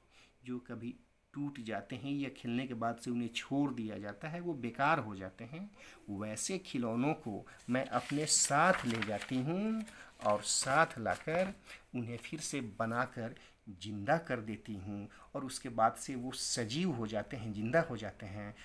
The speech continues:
और हमेशा हमेशा के लिए जिंदा रहते हैं। लोगों के दिलों में लोग उन्हें खेलते रहते हैं, बच्चे उन्हें खेलते रहते हैं। बहरहाल ऐसा हो गया। उस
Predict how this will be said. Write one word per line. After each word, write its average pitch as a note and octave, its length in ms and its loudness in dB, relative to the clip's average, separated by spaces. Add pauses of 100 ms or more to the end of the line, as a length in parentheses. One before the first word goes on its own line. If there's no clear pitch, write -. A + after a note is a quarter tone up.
(240)
और A#2+ 340 -4
हमेशा D3 480 2
हमेशा A2 440 -2
के A#2 80 -4
लिए G2+ 320 -6 (320)
जिंदा G#2 400 -2
रहते G2+ 300 -6
हैं। F#2+ 280 -10 (280)
लोगों G#2 280 -4
के G#2 140 -10
दिलों G2+ 300 -4
में G2+ 140 -2
लोग G2 280 -6
उन्हें C3 320 -4 (220)
खेलते G#2+ 380 -8
रहते F#2+ 280 -10
हैं, G2 160 -8
बच्चे G2+ 240 -8
उन्हें G2+ 240 -6
खेलते F2+ 400 -10
रहते E2 280 -10
हैं। D#2 180 -14 (840)
बहरहाल D3 380 -4
ऐसा A2 260 -4
हो A2+ 160 -4
गया। A2+ 160 -10 (680)
उस - 440 2